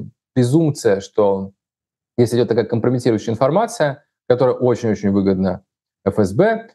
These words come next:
и которая, как мы видим, да, публикуется на Russia Today, то, ну, э, значит, и доверять, э,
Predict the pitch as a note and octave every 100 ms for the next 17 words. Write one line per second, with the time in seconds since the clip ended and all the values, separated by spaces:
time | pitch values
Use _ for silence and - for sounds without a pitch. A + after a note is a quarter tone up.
0 | - G#2+ A2+ A2 G2 F#2+ A2 G#2 F#2+ F#2+
1 | - G2+ G#2+ G#2 F#2+ F#2+ G#2 G2 - A2
2 | D3+ A3 G#3 - _ _ A#2+ A2 F2+ -
3 | A#2 D3 C3+ - - A2+ G#2 G#2 G2+ -
4 | G2+ D3 E3 - A#2 G#2+ A#2 D3 F3+ -
5 | - A#2 G#2+ G#2+ G2+ G2